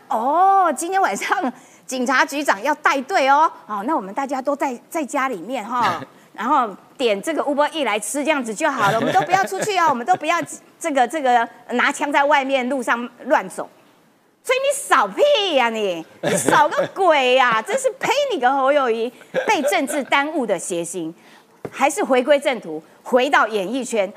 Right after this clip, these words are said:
Speaker 1: 好好的发挥你的所长，我觉得比较适合你。不要在那边讲一些空话，哇，你要赶快扫黑哦，要不然就是台湾要发挥稳定的力量。废话，我们一直都嘛很稳定，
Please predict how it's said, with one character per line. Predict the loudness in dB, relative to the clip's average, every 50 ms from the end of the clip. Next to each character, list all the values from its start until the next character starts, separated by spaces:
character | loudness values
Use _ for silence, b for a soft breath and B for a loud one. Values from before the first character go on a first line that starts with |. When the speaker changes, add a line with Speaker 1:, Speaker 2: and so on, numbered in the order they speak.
| B B B
Speaker 1:
好 | 0 2 2
好 | 4 4 0
的 | 0 -2
发 | -2 0 0 2 2
挥 | 4 2 2
你 | 2 0 -4
的 | -6 -6
所 | -4 -4 -4 -4 -2
长， | -2 -4 -4
我 | -4 -6 -6
觉 | -2 -2
得 | -2
比 | -2 -2 -6 -2
较 | -2 -2 -2
适 | -2 -6 -6 -2
合 | -2 -2 -2
你。 | -2 -4 -8 B B B B B B
不 | 0
要 | 0 0
在 | 2 2 0
那 | -2 -2
边 | -6 -8 -8
讲 | -6 -6 -6
一 | -6 -8
些 | -4 -4 -4 -4
空 | -2 -2 -2 -2 -2 -2 -4
话， | -4 -4 -2
哇， | 0 2 2 2 2
你 | 0
要 | -2 -2
赶 | -2 0 0
快 | 0 0
扫 | 0 0 0 2
黑 | 2 0 0
哦， | 0 -2 B B B B
要 | -2 -2 0
不 | 0
然 | 0 0
就 | 0 -2 -4
是 | -4 -6
台 | -4 -2 -2
湾 | 0 0 0
要 | 0 -2
发 | -2 0 0 0 2
挥 | 4 4 4
稳 | 2 2 -2 -4
定 | -4 -4 -2
的 | 0 0 0 -2 -2
力 | -4 -6 -2
量。 | -2 -2 -2 0
废 | -2 -2 -2 0
话， | 2 2 2 2
我 | 0 -4
们 | -4 -6 -8 -6
一 | -6 -4
直 | -4 -2
都 | 0 0 0
嘛 | 0 -2 -2
很 | 0 -2 0 2
稳 | 2 2 0 0
定， | -2 -6 -8